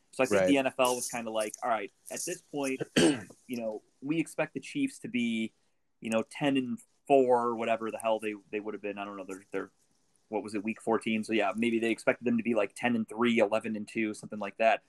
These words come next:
Speaker 1: And maybe they expected the Chargers to be, you know, maybe teetering around five hundred. So to them, they didn't think it was gonna be this huge matchup that it turned out to be. And, and good for them, because it was a fucking awesome game. I watched the entire thing.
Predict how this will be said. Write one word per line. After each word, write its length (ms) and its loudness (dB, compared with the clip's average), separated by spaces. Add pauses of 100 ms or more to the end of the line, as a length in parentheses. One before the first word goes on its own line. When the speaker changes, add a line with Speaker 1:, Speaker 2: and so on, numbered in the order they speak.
(540)
Speaker 1:
And 140 0
maybe 200 2
they 120 8
expected 420 0
the 60 -10
Chargers 480 -2
to 100 -12
be, 400 -8 (580)
you 80 -12
know, 100 -6
maybe 300 -2 (560)
teetering 400 0
around 280 0
five 340 -4
hundred. 380 -8 (360)
So 160 -8
to 140 -8
them, 240 2
they 140 2
didn't 180 -6
think 140 -8
it 40 -6
was 120 -10
gonna 140 -6
be 160 -6
this 180 -4
huge 300 -6
matchup 420 -2
that 100 -4
it 100 -12
turned 200 -4
out 180 2
to 80 -10
be. 300 -4
And, 200 -4
and 240 -10
good 160 4
for 140 -4
them, 180 4
because 220 -12
it 20 -12
was 100 -14
a 40 -16
fucking 260 -6
awesome 340 -2
game. 280 -4 (400)
I 80 2
watched 300 2
the 80 -10
entire 320 -8
thing. 340 -8